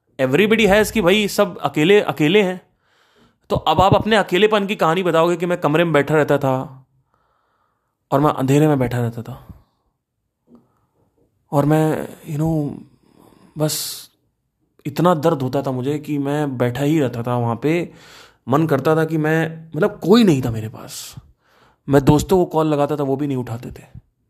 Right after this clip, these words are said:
मैं Facebook पे रिक्वेस्ट भेजता था, कोई लड़की नहीं पड़ती,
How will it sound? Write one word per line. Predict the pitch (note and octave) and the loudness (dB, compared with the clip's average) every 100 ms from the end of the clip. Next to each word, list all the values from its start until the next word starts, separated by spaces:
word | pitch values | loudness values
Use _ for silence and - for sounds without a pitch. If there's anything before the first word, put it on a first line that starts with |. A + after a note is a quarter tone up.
| _ _ _ _ _ _ _ _ _ _ | _ _ _ _ _ _ _ _ _ _
मैं | C#3 | -2
Facebook | B2 D3 C#3+ D#3 | 2 2 0 -2
पे | D3+ | 0
रिक्वेस्ट | C#3 C3+ D#3+ C3+ | 0 0 -2 0
भेजता | C#3 C3+ C3+ | -2 0 0
था, | |
कोई | B2+ C3+ | 0 0
लड़की | B2+ A#2 C3 | 0 0 -2
नहीं | B2 | -4
पड़ती, | A#2 A2 - - | -4 -10 -14 -16